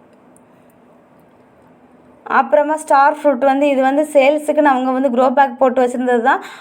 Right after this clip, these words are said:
அது கீழே எல்லாமே வேர் பிடிச்சிடுச்சு, அதனால அப்படியே விட்டுட்டாங்க.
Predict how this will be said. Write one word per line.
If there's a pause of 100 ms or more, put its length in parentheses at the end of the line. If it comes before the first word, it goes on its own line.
(120)
அது
கீழே
எல்லாமே
வேர்
பிடிச்சிடுச்சு,
அதனால
அப்படியே
விட்டுட்டாங்க.